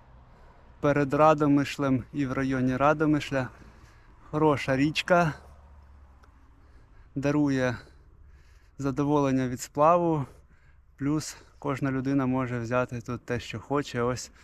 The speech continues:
наприклад, рибалка собі ловить рибу і теж отримує від цього, судячи з усього, неабияке задоволення.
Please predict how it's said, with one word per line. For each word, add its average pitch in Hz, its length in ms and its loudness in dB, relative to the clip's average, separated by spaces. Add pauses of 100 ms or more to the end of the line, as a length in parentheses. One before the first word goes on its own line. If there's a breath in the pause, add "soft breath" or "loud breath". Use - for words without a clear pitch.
(160 soft breath)
наприклад, 123 680 -6 (800 loud breath)
рибалка 127 680 0 (260 loud breath)
собі 120 460 -6 (960 soft breath)
ловить 135 380 -2
рибу 131 300 -2
і 120 60 -4
теж 135 300 -2 (200)
отримує 127 640 -2 (440 soft breath)
від 117 140 -10
цього, 123 340 0
судячи 123 420 -6
з 113 60 -6
усього, 117 420 -2 (760 soft breath)
неабияке 127 680 -2 (440 loud breath)
задоволення. 135 840 2